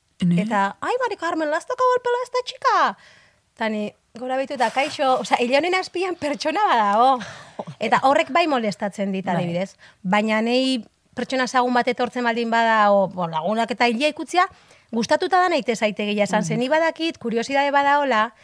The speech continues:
Speaker 2: eta kuriosidade hori asetzen baldin baduten erekin, za-, nik askotan esaten dut, "Lasai ikutu, eh?"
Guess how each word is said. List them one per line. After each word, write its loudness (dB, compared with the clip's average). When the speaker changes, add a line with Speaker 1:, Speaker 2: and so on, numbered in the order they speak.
Speaker 2:
eta -4
kuriosidade -4
hori -2
asetzen -8
baldin -2
baduten 0
erekin, -2
za-, -12
nik -4
askotan 0
esaten -4
dut, -6
"Lasai 0
ikutu, -4
eh?" -2